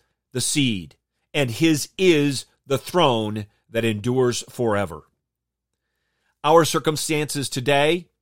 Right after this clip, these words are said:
individually or collectively, may be far from ideal,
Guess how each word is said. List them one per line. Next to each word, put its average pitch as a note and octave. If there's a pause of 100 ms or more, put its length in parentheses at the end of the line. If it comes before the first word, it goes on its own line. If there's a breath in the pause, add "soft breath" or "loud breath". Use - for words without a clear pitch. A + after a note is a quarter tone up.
(160)
individually C#3
or D3+
collectively, G#2+ (260)
may D3
be D#3+
far D3+
from C3+
ideal, A2+